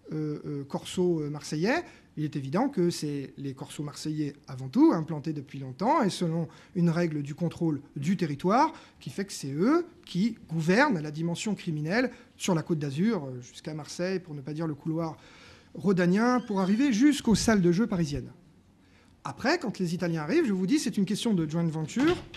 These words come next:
ou d'opportu-, opportunité économique ciblée. À ce jour, je ne sais pas pourquoi le promoteur privé à Menton, du Royal Plaza, a fait appel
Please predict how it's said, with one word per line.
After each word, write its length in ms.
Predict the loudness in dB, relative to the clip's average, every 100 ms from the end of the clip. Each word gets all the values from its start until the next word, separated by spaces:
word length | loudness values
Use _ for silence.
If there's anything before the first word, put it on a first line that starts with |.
| -18 -20 -20 -20 6
ou 200 | 10 12
d'opportu-, 580 | 10 6 -2 6 6 6 -4 -6
opportunité 560 | -4 -4 2 4 4
économique 420 | 2 4 4 4
ciblée. 580 | 2 0 6 8 6 0 -14 _
À 80 | -6
ce 160 | 0 4
jour, 340 | 8 10 8
je 160 | 6 2
ne 120 | 2
sais 160 | 0 0
pas 360 | 2 2 2 -6 -20 _ _ -20 -20 _ _
pourquoi 720 | -4 -4 2 4 6 2 0 -2
le 100 | 0
promoteur 540 | 4 4 4 2 0
privé 540 | -2 0 2 4 2 0
à 80 | -4
Menton, 400 | -4 -2 2 2
du 80 | 2
Royal 240 | 2 0
Plaza, 380 | -2 -2 2 2
a 180 | 2 0
fait 160 | 2
appel 440 | 2 2 4 4